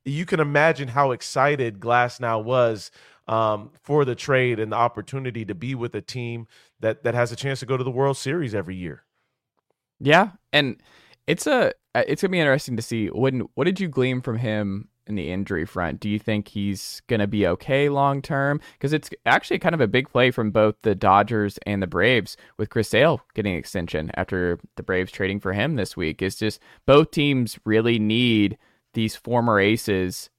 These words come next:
Speaker 2: maybe still current aces, depending on how healthy they are and how many starts they're able to give him over the next two to three years. Um,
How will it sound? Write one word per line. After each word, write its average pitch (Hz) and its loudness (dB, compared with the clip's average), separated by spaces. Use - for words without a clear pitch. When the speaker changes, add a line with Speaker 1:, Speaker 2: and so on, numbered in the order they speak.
Speaker 2:
maybe 135 0
still 143 0
current 160 0
aces, 98 -2
depending 107 -4
on 101 0
how 98 2
healthy 104 0
they 101 0
are 98 2
and 95 -2
how 104 -4
many 95 -4
starts 98 -2
they're 95 -4
able 90 -6
to 98 -10
give 98 -4
him 101 -4
over 92 -6
the 92 -4
next 90 -8
two 101 -6
to - -6
three 90 -4
years. 107 4
Um, 95 0